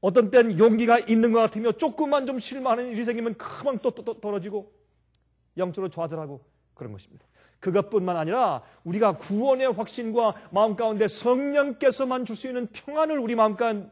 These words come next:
가운데 누리는 문제에 있어서 우리가 스스로를 우리가 신뢰하지 말아야 할 것입니다. 하늘에서 주시-, 주는 평안,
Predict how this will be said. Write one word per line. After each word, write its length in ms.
가운데 380
누리는 580
문제에 420
있어서 460
우리가 240
스스로를 540
우리가 400
신뢰하지 640
말아야 220
할 100
것입니다. 300
하늘에서 680
주시-, 260
주는 260
평안, 320